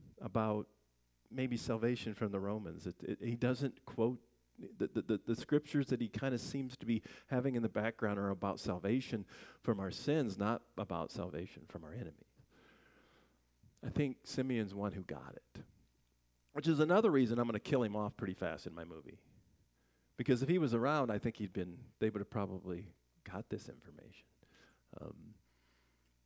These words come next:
and how did he know this? Well, it could be, we could imply that the Spirit's still helping him with the song. A-, and I think that's probably part of it. But he's also,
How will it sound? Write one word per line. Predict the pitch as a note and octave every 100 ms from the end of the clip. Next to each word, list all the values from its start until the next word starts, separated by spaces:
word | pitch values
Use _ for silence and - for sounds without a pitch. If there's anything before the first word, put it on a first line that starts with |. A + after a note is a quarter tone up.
| _ _ _ _ _ _ _ _ _ _ _ _ _ _ _ -
and | E3+ E3 -
how | - G#3
did | G3+ F#3+
he | E3+
know | F3+ D#3 D3
this? | C#3+ A3+ - - -
Well, | D#3+ D#3+
it | D3 D#3+
could | - E3
be, | D#3+ D#3 D3
we | C#3
could | C#3 C3
imply | A#2 - G2 A#2
that | A#2+
the | A#2
Spirit's | - C3+ A#2 -
still | - A#2+ G2
helping | A2 G#2+ G2+
him | F#2+ F#2 - -
with | G#2
the | G2+
song. | - G#2 E2 C2 A2 - - _ -
A-, | -
and | B2 B2+
I | A#2+
think | A#2+
that's | A#2 G#2 - -
probably | - G2+ G2 F#2
part | - C3+ B2+
of | F#2+
it. | F#2+
But | C3+
he's | D#3 E3
also, | G3 - B3